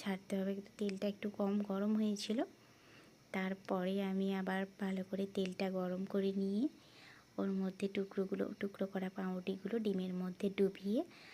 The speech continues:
এক এক করে আমি তেলের, গরম তেলের মধ্যে ছাড়ছি। দেখুন, দেখুন, এবার ছাড়া হয়ে গেছে। এবার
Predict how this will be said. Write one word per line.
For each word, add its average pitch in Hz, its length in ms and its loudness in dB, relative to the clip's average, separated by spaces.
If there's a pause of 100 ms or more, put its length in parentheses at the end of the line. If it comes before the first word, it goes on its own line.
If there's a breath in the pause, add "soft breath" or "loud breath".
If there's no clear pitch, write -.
(1200 loud breath)
এক 190 200 -2 (100)
এক - 60 -12 (160)
করে 202 180 4 (520)
আমি 190 180 2 (580 loud breath)
তেলের, 180 280 4 (180)
গরম 185 220 4 (100)
তেলের 190 300 2
মধ্যে 185 240 -2 (120)
ছাড়ছি। 185 400 -2 (140)
দেখুন, 185 360 -2 (460)
দেখুন, 202 280 0 (3000 loud breath)
এবার 190 240 0 (1200)
ছাড়া 190 380 -2
হয়ে 190 280 2
গেছে। 185 340 -2 (1900 loud breath)
এবার 202 200 4